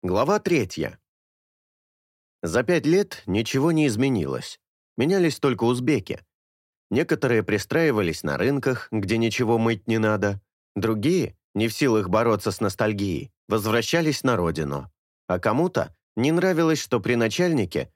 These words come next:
выражать свои мысли вслух на родном языке не следует.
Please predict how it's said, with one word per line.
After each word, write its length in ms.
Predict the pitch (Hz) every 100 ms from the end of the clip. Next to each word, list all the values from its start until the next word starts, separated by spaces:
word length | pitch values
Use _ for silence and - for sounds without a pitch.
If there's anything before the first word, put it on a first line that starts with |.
| _
выражать 500 | 92 104 104 113 101
свои 260 | - 107 110
мысли 340 | 117 104 110
вслух 360 | 92 117 113 -
на 140 | 107
родном 320 | 101 98 107
языке 480 | 101 95 90 92 113
не 140 | 117 110
следует. 640 | 143 147 85 53 104